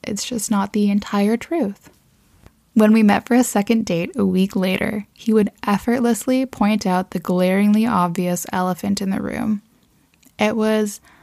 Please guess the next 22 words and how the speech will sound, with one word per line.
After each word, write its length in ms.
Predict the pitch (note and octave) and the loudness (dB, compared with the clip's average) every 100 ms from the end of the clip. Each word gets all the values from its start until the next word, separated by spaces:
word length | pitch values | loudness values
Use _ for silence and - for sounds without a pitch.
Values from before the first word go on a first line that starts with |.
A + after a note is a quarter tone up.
| _ _ - | _ _ -4
helpful 400 | A#3 A#3+ - B3 | -2 -2 0 0
to 160 | B3+ | 2
a 40 | B3 | 2
degree 520 | B3+ A#3 G3 F#3 F#3+ | 2 2 2 2 0
I 120 | - G3 | -2 -4
couldn't 300 | - G#3 G3+ | 0 2 2
have 140 | G3+ | 0
predicted. 680 | G3+ F3+ F3 - - G3+ G3 _ _ _ _ _ - | -4 -4 -6 -8 -6 -4 -4 _ _ _ _ _ -2
I 100 | G3 | 2
was 140 | G3 | 2
suddenly 380 | - G#3 G#3 G#3 | 2 4 4 2
unable 420 | - G#3+ G#3 G3+ G#3 | 2 4 4 2 0
to 160 | - | -2
ignore 300 | G#3 G3 F#3+ | 0 2 0
things 440 | F#3+ F3+ F3+ F#3 - | 0 -4 -2 -2 -2
I'd 140 | G3 | -2
been 120 | G3 F#3+ | 0 0
trying 220 | G3 G3 | 0 0
to 60 | |
hide 300 | G3 F#3 F#3 | 0 0 -2
for 120 | - F#3+ | -2 -6
years. 540 | G3+ - - A#3 - | -4 -6 -6 -10 -12